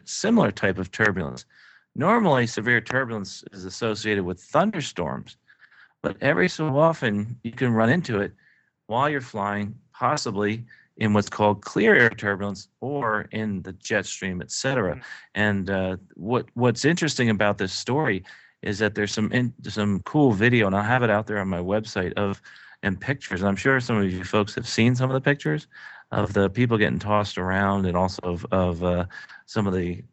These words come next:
Speaker 1: uh, things that were spilled on the ceiling. And then, and, you know, the, the biggest thing here as far as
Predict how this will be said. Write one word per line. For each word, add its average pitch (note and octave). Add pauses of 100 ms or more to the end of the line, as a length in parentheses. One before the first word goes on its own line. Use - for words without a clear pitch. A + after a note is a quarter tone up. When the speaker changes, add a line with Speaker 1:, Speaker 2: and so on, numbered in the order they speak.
(120)
Speaker 1:
uh, E2 (520)
things G#2+
that F2+
were D#2+
spilled G2+
on F#2
the E2+
ceiling. G#2+ (120)
And G2+
then, -
and, E3+
you E3+
know, D#3
the, D3 (140)
the C#3+
biggest F3
thing C3+
here C3
as G2
far A#2
as G#2